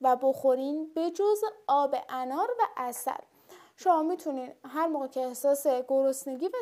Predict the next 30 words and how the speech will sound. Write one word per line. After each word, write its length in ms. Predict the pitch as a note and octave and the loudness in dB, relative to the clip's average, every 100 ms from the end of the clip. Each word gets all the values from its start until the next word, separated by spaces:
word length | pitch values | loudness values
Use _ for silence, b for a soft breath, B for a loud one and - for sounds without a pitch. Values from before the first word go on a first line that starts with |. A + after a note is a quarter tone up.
| - | -6
تشنگی 480 | E4 - C4 B3 B3 | -8 -8 -10 -12 -14
کردین، 680 | A#3+ B3+ B3 A#3+ B3+ E4 - B B D#4+ _ | -6 -2 -2 -4 -8 -8 -10 B B -20 _
آب 280 | - E4 D#4+ - | 2 4 4 0
انار 440 | B3+ B3+ B3+ B3+ C4+ | -2 -6 -4 -6 -4
رو 320 | E4+ G4+ G#4+ - | -2 -2 -2 2
با، 320 | C4 B3+ B3+ | 4 4 2
یک 260 | - G4+ G4 | 2 2 2
لیوان 320 | C#4+ C4+ C4+ | -4 -4 -2
آب 200 | - C#4 C4 | -4 -2 -2
انار 400 | B3+ B3 B3 C4+ | -4 -6 -6 -4
رو 240 | F#4 G#4+ B D#4+ - | -2 -4 B -14 -2
با 120 | C4+ | 0
یک 340 | C#4 G4 G#4 | 2 0 0
قاشق 460 | - B3 A#3+ B3 B3 | -4 -4 -4 -8 -8
چایخوری 560 | B3 B3+ B3 - B3 - | -8 -8 -8 -4 -4 -4
عسل 520 | - B3 - B3+ B3 | -6 -6 -2 -2 -4
ترکیب 580 | - B3+ B3+ B3 - G#4 | -6 -4 -4 -6 -12 0
بکنین 400 | C5 C5 C5+ C5+ B4 | 0 0 -4 -4 2
و 40 | |
استفاده 640 | B3 B3 B3 C4 - - - | 2 2 -6 -10 -10 -12 -12
بکنین. 340 | - D4+ D#4+ B B B - | -12 -12 -14 B B B -4
این 280 | C5 A#4+ E4 | -2 2 0
رژیم 240 | C#4 C#4 | 0 -4
رو 120 | B3 | -4
به 120 | B3 C4 | -2 -2
مدت 520 | C4 C4 C#4 C4+ A#3+ | -2 0 0 0 -12
سه 340 | - - F#4 | -10 -2 0
روز 300 | G#4 G#4 G#4 | 2 2 2
باید 240 | C#4+ B3 B3 | 0 0 -2
انجامش 640 | B3+ B3 B3 D4+ A4+ A#4 | -8 -8 0 0 0 -8